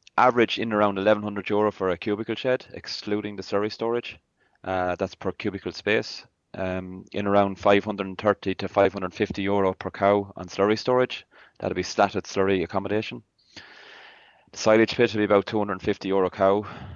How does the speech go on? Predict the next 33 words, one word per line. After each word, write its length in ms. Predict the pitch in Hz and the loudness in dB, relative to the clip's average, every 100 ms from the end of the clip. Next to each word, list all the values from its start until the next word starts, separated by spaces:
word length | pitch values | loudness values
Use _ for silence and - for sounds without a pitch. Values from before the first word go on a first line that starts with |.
| - - | -18 -10
And 140 | 107 | -10
if 80 | 101 | -6
you 200 | 107 101 - | -6 -6 0
add 140 | 120 | 0
in 140 | 117 113 | 2 0
other 180 | 110 | 0
things, 360 | 104 110 101 98 | -2 -6 -10 -10
including 380 | 101 92 101 95 | -10 -6 -8 -6
calf 280 | 101 101 - | 0 0 2
housing 360 | 104 98 95 | 0 0 -6
and 100 | 90 | -10
calving, 480 | 101 95 95 92 90 82 | 0 2 2 -2 -10 _
you 100 | - | -14
could 160 | - | -14
spend 320 | - 110 101 98 | -2 0 2 0
up 120 | - | -4
into 160 | 90 | -12
two 160 | - 104 | -8 -10
thousand 360 | 101 95 87 90 | 0 0 0 -6
euro 220 | 90 90 | -6 -6
cow. 320 | - 90 90 _ _ _ _ - _ _ - | -2 -2 -2 _ _ _ _ -20 _ _ -4
Now, 140 | 98 | -2
for 140 | 95 101 | 0 0
the 60 | |
majority 400 | 98 120 120 107 | 4 6 6 4
of 80 | 95 | 0
farmers, 460 | 101 98 95 90 - | 4 2 2 -8 -4
they 80 | 90 | -2
have 120 | 90 | -2
some 160 | - 101 | -6 -6
of 60 | |
this, 280 | 95 90 - - | -6 -6 -16 -10
these 380 | 98 87 - | -10 -10 -16